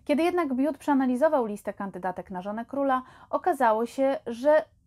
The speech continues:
ta lista nie była aż tak idealna, jak się mogło wydawać, że jednak znalezienie osoby, która spełnia te kryteria, nie jest wcale takie proste, ponieważ okazało się, że każda z kandydatek miała jakieś mankamenty, a to, e,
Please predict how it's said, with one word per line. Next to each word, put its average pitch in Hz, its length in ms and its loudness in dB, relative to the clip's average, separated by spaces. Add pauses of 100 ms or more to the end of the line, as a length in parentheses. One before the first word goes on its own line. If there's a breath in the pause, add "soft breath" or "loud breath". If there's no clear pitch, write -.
(140)
ta 294 100 0
lista 269 280 -4
nie 262 140 0
była 262 180 0
aż 208 160 -4
tak 202 220 -6
idealna, 190 380 -2
jak 196 100 -12
się 196 140 -14
mogło 185 280 -8
wydawać, 180 460 -10
że 240 100 0
jednak 277 300 0
znalezienie 240 680 -2
osoby, 226 340 -6
która 196 220 -8
spełnia 262 380 -4
te 180 100 -14
kryteria, 180 480 -10 (340 loud breath)
nie 339 100 -2
jest 370 220 -6
wcale 294 300 -6
takie 269 240 -6
proste, 226 460 -2 (420 loud breath)
ponieważ 339 280 0
okazało 311 440 2
się, 311 140 -6
że 294 120 -2
każda 302 300 0
z - 40 -6
kandydatek 277 600 -2
miała 277 320 2
jakieś 262 360 -4
mankamenty, 214 760 -6 (400 loud breath)
a 320 140 4
to, 294 360 2 (240 soft breath)
e, 208 360 0